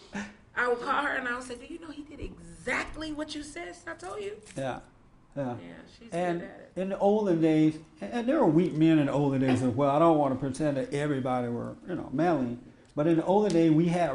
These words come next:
Speaker 2: real men around us. We had that influence around us. They love work. They, they love being married.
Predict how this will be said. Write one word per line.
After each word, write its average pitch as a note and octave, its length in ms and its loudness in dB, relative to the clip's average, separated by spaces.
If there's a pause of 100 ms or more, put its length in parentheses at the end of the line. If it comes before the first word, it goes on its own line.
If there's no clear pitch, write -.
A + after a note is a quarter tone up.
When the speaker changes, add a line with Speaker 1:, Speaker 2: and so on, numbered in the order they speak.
Speaker 2:
real D3+ 140 2
men D3 240 0
around B2 340 -2
us. G#2+ 220 -8
We C3+ 120 -4
had C#3+ 320 -2
that C3+ 200 -4
influence C3+ 480 -4
around A2+ 380 -8
us. - 60 -16 (380)
They C#3 140 -2
love D3+ 340 4
work. C3+ 460 0 (480)
They, C3+ 160 -2
they C#3+ 260 -4
love D#3+ 300 6
being D#3 240 4
married. C3+ 520 -2